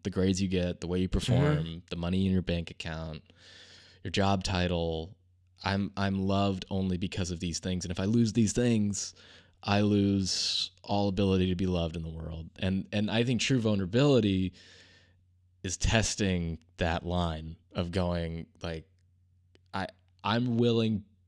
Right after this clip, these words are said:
Speaker 1: to risk my fears of not being loved by putting this out there, which we always sort of
Speaker 2: Eh.
Speaker 1: find. You may lose the attention of some people. You won't lose love.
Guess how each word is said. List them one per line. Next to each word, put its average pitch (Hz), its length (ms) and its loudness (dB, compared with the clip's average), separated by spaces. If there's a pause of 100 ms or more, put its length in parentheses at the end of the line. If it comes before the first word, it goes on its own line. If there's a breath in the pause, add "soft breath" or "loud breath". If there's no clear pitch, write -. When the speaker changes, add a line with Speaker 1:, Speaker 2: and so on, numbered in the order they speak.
(560)
Speaker 1:
to - 140 0
risk 98 380 2
my 95 160 2
fears 87 600 0
of 82 120 -10
not 82 220 -4
being 85 260 -4
loved 78 420 -10 (220)
by 90 140 2
putting 85 300 2
this 80 200 -6
out 76 220 -12
there, - 240 -12 (320)
which 95 220 0
we 98 160 2
always 101 420 0
sort 95 200 -2
of - 60 2
Speaker 2:
Eh. - 40 0
Speaker 1:
find. 82 420 -10 (800 loud breath)
You 123 120 6
may 196 200 8
lose 208 440 6 (200)
the 131 140 6
attention 107 840 2 (180)
of 95 160 0
some 90 160 -2
people. 92 320 -4
You 123 160 2
won't 156 260 0
lose 123 260 2
love. 92 280 2